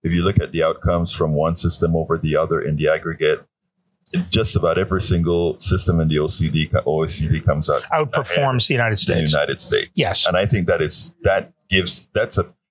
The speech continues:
Speaker 1: in my opinion, that's the answer that we, we, we, we look for.
Speaker 2: I,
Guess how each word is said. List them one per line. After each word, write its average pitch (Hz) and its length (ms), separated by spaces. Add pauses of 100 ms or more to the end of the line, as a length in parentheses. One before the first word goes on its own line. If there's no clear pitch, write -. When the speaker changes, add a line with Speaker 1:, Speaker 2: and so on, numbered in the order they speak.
Speaker 1:
in 101 140
my 117 160
opinion, 101 500
that's 92 300
the 78 160
answer 80 440
that 71 260
we, 71 340 (280)
we, 85 140 (100)
we, 82 160 (380)
we 82 100
look 76 240
for. - 400
Speaker 2:
I, 131 380